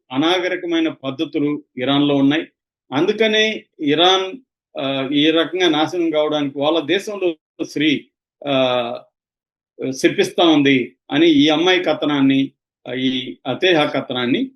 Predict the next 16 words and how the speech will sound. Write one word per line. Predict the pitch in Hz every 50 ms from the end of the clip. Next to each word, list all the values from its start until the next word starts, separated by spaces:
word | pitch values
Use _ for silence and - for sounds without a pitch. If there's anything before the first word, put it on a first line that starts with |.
| _ _ 139
బయటికి | 131 135 143 139 - - 135 123 120 113 113 - _ _ 123 123 -
తీసుకొచ్చి | 147 143 139 - 156 139 131 - 139
ప్రచారం | 127 - 127 120 120 143 139 131 123 120 110
చేస్తున్నారు. | 101 107 - - 139 107 107 113 - _ _ _ _ _ _ _ _
శాపం | - 151 135 - - - 175 156 156
ఉందా | 151 151 156 160
లేదా | 156 151 151 143 147
పక్కన | 139 143 143 139 - 156 151
పెడితే | 143 151 151 147 139 - 165 170 170 170 - -
ఈ | 131 135 139 156 160
స్థాయిలో | 160 - 165 160 165 175 175 175 175
స్త్రీలని | 156 - - 143 151 156 156 151 151 147
హింసించడం | 147 135 131 135 139 135 160 151 139 139 151 143 143
మాత్రం | 139 135 131 131 135 135 131
ఇరాన్ | 127 127 127 135 139 139 131
ప్రభుత్వం, | 127 123 120 120 120 - 127 120 117 110 110